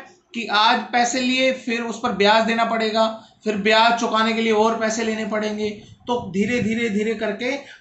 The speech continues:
गवर्नमेंट मतलब ट्रैप में फंसती चली जाएगी, ठीक है ना,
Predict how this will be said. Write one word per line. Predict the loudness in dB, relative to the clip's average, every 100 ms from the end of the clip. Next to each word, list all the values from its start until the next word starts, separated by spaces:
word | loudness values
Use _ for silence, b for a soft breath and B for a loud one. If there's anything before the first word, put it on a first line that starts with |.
| -4
गवर्नमेंट | 0 2 0 -2 -4 -4 -6
मतलब | -6 -6 -4
ट्रैप | -2 -2 -2
में | -4
फंसती | -6 -8 -10
चली | -10 -10 -14
जाएगी, | -16 -20 -20 -20 _ _ _ _ -8
ठीक | -4
है |
ना, | -2